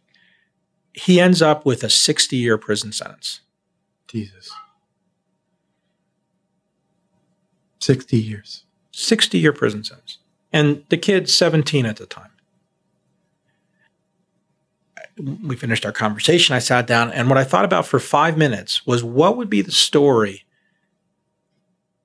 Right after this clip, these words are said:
Speaker 1: if, in the absence of his upbringing, at seventeen, I was the kid that got in the fight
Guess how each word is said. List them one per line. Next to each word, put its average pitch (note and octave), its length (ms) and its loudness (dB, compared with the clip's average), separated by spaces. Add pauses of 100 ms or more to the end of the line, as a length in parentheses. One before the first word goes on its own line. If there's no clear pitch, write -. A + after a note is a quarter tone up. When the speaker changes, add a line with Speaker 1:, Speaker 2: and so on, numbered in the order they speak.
Speaker 1:
if, D3 140 0
in D#3 80 4
the D3 160 0
absence F3 540 2
of D3 100 2 (120)
his D#3+ 260 2
upbringing, - 460 -4 (1200)
at C3+ 180 0
seventeen, D#3+ 840 2
I D#3 180 4
was E3 280 2
the C3+ 100 -2
kid B2+ 380 0
that A#2 160 -12
got A2 240 -2
in A#2 60 -12
the A2 60 -10
fight - 460 -4